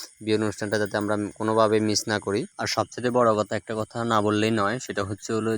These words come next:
যেই মানুষটার বিয়েতে আমরা গেছি সেই মানুষটা আসলে খুবই একজন ভালো মনের মানুষ, খুবই আমাদের সাথে, সবার সাথে একজন মিশুক মানুষ ছিল।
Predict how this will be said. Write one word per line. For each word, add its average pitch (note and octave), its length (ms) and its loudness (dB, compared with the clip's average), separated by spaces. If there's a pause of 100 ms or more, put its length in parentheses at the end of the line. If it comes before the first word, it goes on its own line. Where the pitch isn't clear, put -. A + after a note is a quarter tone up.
যেই A2 220 -2
মানুষটার A2 480 -4
বিয়েতে G#2+ 300 -2
আমরা A2 220 0
গেছি G2+ 200 -6
সেই G#2 260 -10
মানুষটা G#2 320 -6 (360)
আসলে A#2+ 180 -8 (100)
খুবই A#2 240 0 (100)
একজন G#2+ 240 -4 (120)
ভালো G2+ 260 0
মনের A2 280 0
মানুষ, G#2+ 220 -2 (220)
খুবই G#2 260 -2 (540)
আমাদের G#2 380 -2
সাথে, G#2+ 220 -6
সবার B2 280 2
সাথে B2+ 200 -4
একজন A#2 240 -2
মিশুক A#2 220 0 (100)
মানুষ G2+ 160 0 (120)
ছিল। G#2 120 -4